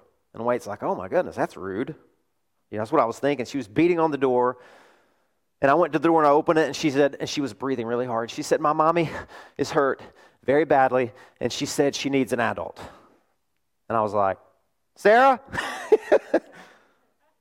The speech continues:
So Sarah ran downstairs, and she was down there for a few minutes, and she came back, and her face was just ashen and white. And she said, "I gotta, I gotta take this lady to the E R." And I'm like, "Go, and the girl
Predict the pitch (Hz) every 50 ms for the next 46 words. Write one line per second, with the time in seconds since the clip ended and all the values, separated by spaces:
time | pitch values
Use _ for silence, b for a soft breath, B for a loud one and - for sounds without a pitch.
0 | _ _ _ _ _ _ _ _ _ _ _ - 113 - - 127 131 135 131 120
1 | 113 104 90 110 120 131 135 131 131 120 120 - - 113 110 107 107 107 107 107
2 | - - - - - 104 - - 120 110 95 - 113 113 110 110 107 - - 110
3 | - - 120 117 113 110 107 101 - 98 98 - - 104 - 131 123 113 107 117
4 | 110 113 110 - 113 98 113 104 - - 123 117 117 110 - 95 98 - - 107
5 | 107 - - 113 110 107 110 104 - 110 101 95 98 95 104 101 98 101 101 -
6 | _ _ _ _ _ _ _ _ 104 - - - 95 104 104 107 107 113 110 104
7 | 98 - _ _ _ _ _ _ _ _ _ _ _ - 107 107 110 107 104 -
8 | 113 101 - 98 - - 101 101 95 - 98 90 87 - 104 104 95 98 95 90
9 | 90 - _ _ _ _ _ _ _ _ _ _ _ _ _ _ _ _ - 104
10 | 98 95 92 - - 147 165 147 113 - - - - 107 110 101 107 107 - 120
11 | 120 117 -